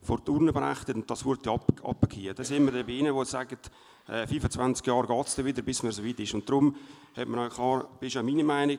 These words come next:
auch der Zwischenstopp mit den Grundeigentümern, Gemeinden das bereinigen auf dem Plan, weil, äh, vielfach hat man, der Plan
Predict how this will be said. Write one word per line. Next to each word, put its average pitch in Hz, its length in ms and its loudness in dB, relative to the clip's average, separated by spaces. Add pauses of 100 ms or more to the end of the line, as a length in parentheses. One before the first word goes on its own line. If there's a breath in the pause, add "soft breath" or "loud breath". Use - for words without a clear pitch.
(160)
auch 117 180 -4
der - 220 -20
Zwischenstopp 143 580 0 (480 loud breath)
mit 127 200 -10
den 120 120 0
Grundeigentümern, 127 880 0
Gemeinden 120 400 0
das 123 200 -4
bereinigen 123 560 -2
auf 190 100 -4
dem 120 100 0
Plan, 143 380 -2
weil, 120 200 -2 (460 loud breath)
äh, 110 140 -10
vielfach 139 400 -6
hat 120 140 -10
man, - 100 -14
der - 100 -20
Plan 143 320 2